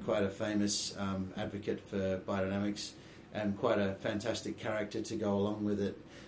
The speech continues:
Another living example of it being more fun and exciting and energetic and, uh, really feeling the rhythm of life with what he does. And it was these sort of characters that got Dad excited,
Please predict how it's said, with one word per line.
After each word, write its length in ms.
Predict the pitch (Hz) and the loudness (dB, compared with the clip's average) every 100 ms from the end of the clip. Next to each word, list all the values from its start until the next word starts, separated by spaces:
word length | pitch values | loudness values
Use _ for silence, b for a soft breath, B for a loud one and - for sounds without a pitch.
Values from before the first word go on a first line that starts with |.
| B | B
Another 220 | 131 139 | 4 6
living 260 | 127 123 117 | 6 4 4
example 440 | 104 110 107 101 | 2 2 2 2
of 80 | 101 | 2
it 120 | 95 | 0
being 260 | - 98 98 | 0 2 2
more 160 | 95 95 | 2 0
fun 320 | - 117 101 | 0 0 2
and 120 | 95 | 0
exciting 640 | 92 - 101 98 98 92 | 0 0 2 2 2 -2
and 120 | 90 92 | -4 -4
energetic 640 | 95 92 101 90 90 - | -2 0 0 0 -2 -4
and, 300 | 95 92 90 B B B B B | -4 -4 -8 B B B B B
uh, 320 | 92 92 90 92 107 | -6 -4 -4 -4 4
really 280 | 127 113 | 6 6
feeling 340 | 101 127 113 101 | 4 2 4 4
the 80 | 95 | 6
rhythm 320 | 123 107 101 | 6 6 4
of 120 | 95 | 4
life 320 | 101 101 101 | 4 2 0
with 160 | 101 101 | -2 0
what 140 | 101 | 2
he 80 | 98 | 2
does. 640 | 98 101 101 98 - - - - | 2 2 4 2 -2 -6 -10 -6
And 240 | 95 95 | -4 -2
it 60 | 98 | -2
was 240 | 107 - | -2 -2
these 280 | - 147 151 | 4 6 8
sort 160 | 139 110 | 6 4
of 220 | 101 - | 0 -2
characters 480 | 117 104 101 98 95 | 0 2 0 -2 0
that 160 | 98 - - - | -2 -4 -8 -4
got 160 | 95 | 0
Dad 180 | 120 127 | 4 4
excited, 540 | 117 - 110 110 107 | 4 4 4 4 2